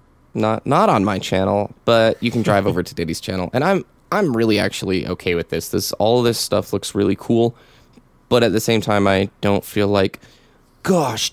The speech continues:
Speaker 1: Dad loves that kid better than he loves me. Why does that one always get the toys and I get
Speaker 2: <laughs>
Speaker 1: nothing?" No, I don't really mind the gear sets. The one thing that I do, I would like is that Dust Palace Strike, 'cause that looks really cool. And we will get it, it's just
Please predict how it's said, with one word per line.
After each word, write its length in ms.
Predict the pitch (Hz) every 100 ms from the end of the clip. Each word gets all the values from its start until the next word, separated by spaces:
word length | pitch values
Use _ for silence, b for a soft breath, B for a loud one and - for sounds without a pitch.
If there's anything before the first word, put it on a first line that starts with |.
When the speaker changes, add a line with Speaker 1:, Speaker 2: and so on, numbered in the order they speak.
| -
Speaker 1:
Dad 300 | 156 143 135
loves 400 | 131 123 104 -
that 340 | 131 127 -
kid 300 | - 113 98
better 260 | 120 117 113
than 160 | 110
he 80 | 107
loves 420 | 110 113 104 -
me. 460 | 107 113 110 104 104 b b b b b
Why 280 | 120 143 151
does 200 | 127 107
that 260 | 147 143 151
one 200 | 123 117
always 320 | 113 113 110
get 260 | - 139 -
the 60 | -
toys 520 | - 151 151 143 143
and 160 | 113 120 B B
I 140 | 151 143
get 160 | 117 117
Speaker 2:
<laughs> 200 | 139 147
Speaker 1:
nothing?" 400 | 135 117 110 - b b b b
No, 580 | 135 147 139 131 131 - _ _ b b b - -
I 100 | 160
don't 200 | 147 -
really 440 | 120 127 120 113 - -
mind 520 | 107 107 107 104 95
the 100 | -
gear 260 | 95 104 98
sets. 580 | - 98 98 - - - b b b
The 80 | 143
one 240 | 190 240
thing 240 | 190 185 147
that 140 | 135
I 80 | 110
do, 380 | 104 123 113 -
I 80 | 110
would 240 | 101 90
like 240 | 82 87 -
is 100 | -
that 180 | 90
Dust 260 | - 90 -
Palace 320 | 92 87 85
Strike, 420 | - 85 82 -
'cause 160 | - 127
that 180 | 131 101
looks 220 | 98 -
really 200 | 87 78
cool. 260 | - 87 -
And 140 | 139
we 100 | 208
will 220 | 220 285
get 240 | 190 240 175
it, 120 | 139
it's 140 | 135 -
just 360 | 143 - -